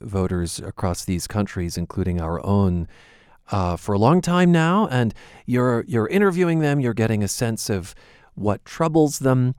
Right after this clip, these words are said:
and what gives them hope. And why don't we spend the last minute on hope? Uh,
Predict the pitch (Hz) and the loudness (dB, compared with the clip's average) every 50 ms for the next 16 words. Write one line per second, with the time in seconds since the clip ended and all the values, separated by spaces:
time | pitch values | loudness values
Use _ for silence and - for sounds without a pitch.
0 | _ - _ - _ - - 95 90 92 92 92 - - 104 104 90 87 - 90 | _ -20 _ -20 _ -8 -6 -6 -2 -2 -2 -4 -2 0 -2 -2 0 0 -4 -4
1 | 82 78 78 - - 113 127 143 151 - - - - - 113 110 104 98 92 - | -4 -6 -8 -4 0 2 2 2 2 -2 -10 -20 -12 -6 -2 -2 -2 -2 -2 -2
2 | 117 135 135 139 113 82 117 117 101 - - - 107 101 95 92 90 92 92 85 | 0 0 2 0 0 2 0 0 0 0 -2 -4 -2 0 0 0 0 0 0 -2
3 | - - 90 92 95 95 87 87 85 82 80 76 - - - 101 87 80 - - | -4 -4 -2 -2 0 0 -2 -2 -4 -6 -8 -10 -12 -6 -4 -4 -4 -4 -8 -14
4 | - - - - - - _ - _ _ - 98 98 92 87 78 - | -20 -20 -20 -20 -20 -20 _ -20 _ _ -2 0 2 2 0 -2 -8